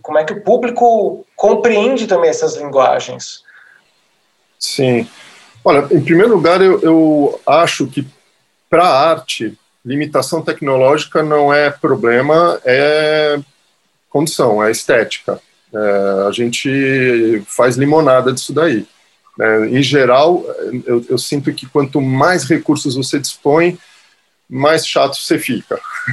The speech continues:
Speaker 2: <laughs> Né, é, é interessante ver o, o, tudo que se faz com pouco, né? É uma, é uma, uma das frases que, que, que ma-, que determina o fazer artístico é less is more, né? Então,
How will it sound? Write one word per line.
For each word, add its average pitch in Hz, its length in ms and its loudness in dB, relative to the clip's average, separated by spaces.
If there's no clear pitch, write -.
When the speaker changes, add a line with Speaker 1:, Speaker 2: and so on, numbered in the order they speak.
Speaker 2:
<laughs> - 420 -10
Né, 135 120 0
é, 123 560 2
é 120 60 2
interessante 156 720 0
ver 143 380 0
o, 151 80 2
o, 135 340 0
tudo 156 240 0
que - 60 -10
se - 140 -6
faz 135 260 0
com 139 160 -8
pouco, 120 400 0
né? 113 280 2
É 110 40 -2
uma, 120 400 2
é 120 40 0
uma, 117 600 2
uma 117 160 0
das 117 680 0
frases 127 560 2
que, 113 320 -6
que, 110 240 -12
que - 140 -8
ma-, 117 340 2
que - 160 -14
determina 127 760 0
o 120 60 2
fazer 120 460 0
artístico 131 500 -2
é 170 200 2
less 131 280 2
is 160 140 -4
more, 113 340 0
né? 107 200 -6
Então, 120 580 -4